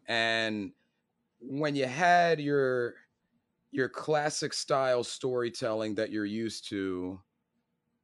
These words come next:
that was what kept me in. I was, like, fighting for the next cutscene, it felt like,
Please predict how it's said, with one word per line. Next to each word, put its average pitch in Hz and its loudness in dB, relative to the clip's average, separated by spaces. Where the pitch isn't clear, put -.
that 135 2
was 143 -2
what 135 -2
kept - -2
me 117 -2
in. 104 0
I 110 2
was, 127 0
like, 139 0
fighting 156 0
for 143 -4
the 127 -4
next - -6
cutscene, - -8
it 101 -4
felt 92 -8
like, 92 -14